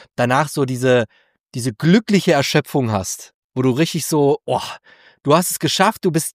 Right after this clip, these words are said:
klitschnass geschwitzt, du kommst in den Wohnwagen rein, denkst so, geil, jetzt können wir so noch duschen, was essen und es war einfach,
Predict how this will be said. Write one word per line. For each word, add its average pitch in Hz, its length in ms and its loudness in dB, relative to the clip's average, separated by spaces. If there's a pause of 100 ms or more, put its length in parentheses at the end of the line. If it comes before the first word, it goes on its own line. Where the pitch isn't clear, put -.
klitschnass 202 680 -2
geschwitzt, 175 480 -4
du 139 60 -6
kommst 170 260 0
in 165 120 -2
den 160 240 -2
Wohnwagen 190 480 2
rein, 175 300 0 (360)
denkst 156 220 0
so, 139 200 0 (140)
geil, 151 380 4
jetzt 233 180 -6
können 165 140 2
wir - 40 0
so 156 80 0
noch 135 220 0
duschen, 202 380 -2
was 139 160 0
essen 175 340 -4
und 139 80 -2
es - 120 -6
war 123 80 -2
einfach, 139 360 -2